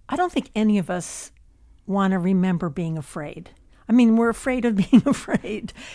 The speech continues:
And even thinking about fear can be a, a f-, a frightening experience. So on the one hand, I understand why w-, someone, you, would not want to remember that because it's upsetting.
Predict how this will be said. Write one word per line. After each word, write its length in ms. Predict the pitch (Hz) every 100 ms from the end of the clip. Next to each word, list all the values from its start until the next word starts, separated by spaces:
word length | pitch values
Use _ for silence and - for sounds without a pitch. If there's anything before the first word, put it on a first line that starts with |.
| - -
And 140 | 254
even 280 | 262 247 254
thinking 400 | - 330 311 285
about 300 | 208 175 151
fear 420 | - 202 170 160
can 220 | 190 226 214
be 340 | 220 226 214 -
a, 120 | 240 - 233
a 40 |
f-, 240 | 220 - - - -
a 60 | 233
frightening 680 | - - 190 - 220 208 202
experience. 960 | 175 - - - 254 196 180 - - - - -
So 140 | -
on 60 | 277
the 60 | 262
one 200 | 302 349
hand, 220 | 277 196
I 140 | 185
understand 720 | 208 220 - 226 214 196 196 - - -
why 280 | 202 196 208 - -
w-, 280 | 185 208 -
someone, 560 | - 240 226 190 175 220
you, 360 | 190 262 214 170
would 340 | 208 202 208
not 260 | 202 180 -
want 240 | 175 180
to 100 | 190
remember 480 | 170 180 196 240 180
that 200 | 160 160
because 280 | 254 262 269
it's 160 | 277 -
upsetting. 600 | - - 269 247 170